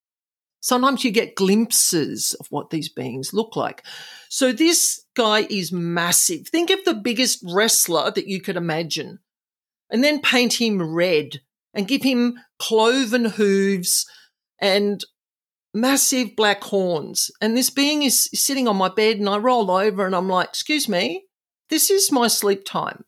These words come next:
My bedroom is out of bounds. If you want to talk to me, please come back when you see me sitting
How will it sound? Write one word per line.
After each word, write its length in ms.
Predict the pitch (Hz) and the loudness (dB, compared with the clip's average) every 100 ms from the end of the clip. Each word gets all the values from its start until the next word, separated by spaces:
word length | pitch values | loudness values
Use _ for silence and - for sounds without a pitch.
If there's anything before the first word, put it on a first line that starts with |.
| _ | _
My 160 | 196 214 | -4 0
bedroom 560 | 254 277 220 214 226 | 2 0 2 2 2
is 300 | - 175 147 - - | 0 -2 -2 -6 -4
out 240 | 180 208 302 | 0 0 0
of 200 | 294 - | -2 0
bounds. 720 | 190 180 175 185 196 - - _ _ _ _ _ | 2 4 2 2 0 -2 -4 _ _ _ _ _
If 140 | 262 277 | -4 0
you 80 | 453 | 2
want 140 | 403 | 2
to 160 | 302 - | 0 0
talk 180 | 262 262 | -2 2
to 100 | 254 | 2
me, 320 | 262 254 - _ _ | 2 0 -8 _ _
please 360 | - 202 208 - | -2 -2 0 -2
come 260 | - 277 | 0 0
back 300 | 220 214 - | 2 0 -2
when 100 | 214 | 0
you 80 | 208 | 2
see 300 | 202 180 180 | 2 0 0
me 160 | 180 185 | 0 0
sitting 640 | - 175 - 175 175 | 0 -2 -2 -2 -4